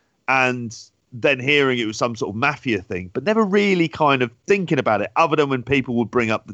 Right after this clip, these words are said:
dark stories in wrestling history and go, "Oh, yeah, the, the murder of Dino Bravo."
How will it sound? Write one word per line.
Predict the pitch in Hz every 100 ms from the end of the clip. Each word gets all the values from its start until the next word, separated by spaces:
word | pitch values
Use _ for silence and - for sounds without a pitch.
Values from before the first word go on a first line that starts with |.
| -
dark | 120 107 -
stories | - 113 101 98 98
in | 95
wrestling | 98 - 98
history | 113 - 98
and |
go, | 101 113
"Oh, |
yeah, | 113 104 95 - _ _ _
the, | 123 110 - _ _ -
the | 113
murder | 117 117 104
of | 104 87
Dino | 104 98 98
Bravo." | 98 135 135 101 87